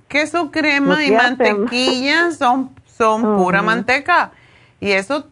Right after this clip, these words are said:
Speaker 1: si tú no haces ejercicio para mover la sangre, entonces eso se queda pegado en las
Speaker 2: Sí,
Speaker 1: arterias.
Speaker 2: tengo la mala circulación, estoy tomando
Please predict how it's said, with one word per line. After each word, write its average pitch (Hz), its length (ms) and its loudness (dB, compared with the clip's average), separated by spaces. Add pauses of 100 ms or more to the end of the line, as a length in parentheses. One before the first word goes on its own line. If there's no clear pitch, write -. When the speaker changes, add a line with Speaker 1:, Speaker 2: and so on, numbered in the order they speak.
Speaker 1:
si 202 200 -6
tú 220 240 -4
no 285 200 0
haces 285 360 -4
ejercicio 226 880 -6
para 190 220 -2
mover 185 420 0
la 226 160 0
sangre, 196 680 -2
entonces 180 640 -6
eso 185 200 -8
se 185 220 -8
queda 185 380 -4
pegado 180 680 -2
en 190 100 -2
las 175 120 0
Speaker 2:
Sí, 311 60 0
Speaker 1:
arterias. 240 440 0
Speaker 2:
tengo 247 380 2
la 180 120 2
mala 247 260 0
circulación, 220 840 2
estoy 214 280 2
tomando 185 720 0